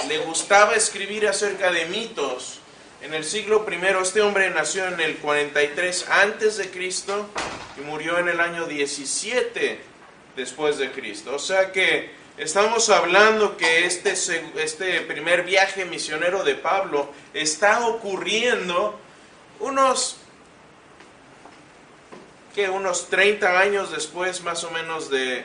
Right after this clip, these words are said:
de, de, de, de, de cuando es, cuando vive este hombre. Y lo que hizo Ovidio fue tomar una colección de mitos que estaban circulando en aquel tiempo. ¿A alguien le gusta aquí la mitología griega?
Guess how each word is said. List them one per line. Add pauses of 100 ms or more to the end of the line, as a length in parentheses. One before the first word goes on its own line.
de, (460)
de,
de,
de, (220)
de
cuando
es, (120)
cuando
vive
este
hombre. (1600)
Y
lo
que
hizo
Ovidio
fue
tomar
una
colección (800)
de
mitos
que
estaban
circulando
en
aquel
tiempo.
¿A
alguien
le
gusta
aquí
la
mitología
griega?